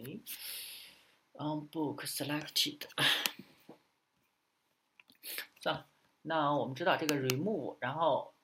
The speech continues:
之后 add，它其实可以合并成一个方法的，叫做，叫做 replace。那我们还是把这个，把这个改成，改成现有的吧。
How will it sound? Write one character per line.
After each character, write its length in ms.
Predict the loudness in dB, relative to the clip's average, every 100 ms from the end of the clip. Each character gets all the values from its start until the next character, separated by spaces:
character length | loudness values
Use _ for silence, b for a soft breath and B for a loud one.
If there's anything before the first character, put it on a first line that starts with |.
| -4
之 120 | 0
后 180 | 0 2
add， 300 | 2 2 -2
它 140 | -4
其 160 | -6 -4
实 140 | -6
可 140 | -4 -4
以 60 | -4
合 180 | -2
并 140 | -2 -2
成 100 | -6
一 80 | -6
个 100 | -6
方 200 | -4 -4
法 100 | -6
的， 100 | -6
叫 140 | -6
做， 360 | -4 -4 -4 B B B
叫 120 | -6
做 120 | -2 -2
replace。 600 | -2 -2 2 2 0 -4
那 140 | -6 -6
我 60 |
们 120 | -4
还 100 | -6
是 300 | -4 -2 -4 B B B B B
把 100 | -8
这 120 | -8
个， 520 | -6 -6 -4 -6 -6 -12 _ _ _ _ _ _ _ _ _ _ _ _ _ _ _ _ _ _ _ _ _ _ _ -6 -6 -8 -8 -8 _ _ _
把 120 | -14
这 100 | -8
个 480 | -2 0 0 -4 -8 -12 _ -6
改 140 | -6
成， 280 | -4 -6 -8 _ -20 -16
改 140 | -14
成 240 | -10 -10
现 220 | -8 -6 -6
有 60 |
的 100 | -8
吧。 160 | -16 -10